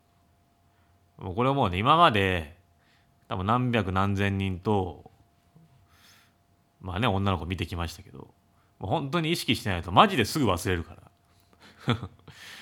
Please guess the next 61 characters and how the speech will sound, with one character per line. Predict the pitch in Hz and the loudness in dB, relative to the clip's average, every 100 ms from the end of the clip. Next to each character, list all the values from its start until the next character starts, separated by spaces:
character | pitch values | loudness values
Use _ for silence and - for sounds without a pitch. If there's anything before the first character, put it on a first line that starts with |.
| - 135 | -20 2
本 | 190 226 220 | 4 4 2
当 | 208 | 0
に | |
す | 147 160 | 2 0
ぐ | |
忘 | 92 82 98 | 0 -2 -4
れ | |
る | 85 | -4
か | 73 | 4
ら、 | 101 | 10
だ | |
か | 123 87 - _ _ _ _ _ _ - - _ 85 | 10 8 -4 _ _ _ _ _ _ -20 -20 _ -12
ら | |
な | 80 87 | -4 0
る | 113 | 2
べ | 151 | 2
く | 151 220 208 - - _ _ _ _ _ _ - | 4 6 6 2 -8 _ _ _ _ _ _ -10
ち | 92 | -8
ょ | |
く | - | -6
ち | 101 | -6
ょ | 87 | 0
く | 123 135 - - _ _ _ _ _ _ _ _ _ _ - | 2 2 0 -14 _ _ _ _ _ _ _ _ _ _ -8
ラ | 87 | -6
ジ | 80 | -6
オ | |
聞 | 78 87 | -8 -4
い | |
た | 110 | -2
り | 82 | -2
日 | 80 | -8
記 | - | -8
読 | 87 | -8
ん | 78 | -6
だ | 80 | -6
り | |
っ | 87 | -6
て | 120 | -4
の | |
は | 78 | -6
し | - | -4
と | 87 | -6
い | |
た | - | -6
方 | - | -12
が、 | |
ま | 85 | -10
あ | 82 | -6
も | 85 | -4
ち | 113 | -4
ろ | |
ん | 90 | 0
楽 | 104 120 | 0 0
し | - | -2
け | 87 | -2
れ | 82 | 4
ば | 101 | 4
っ | 107 | 2
て | - | -12
い | |
う | - | -20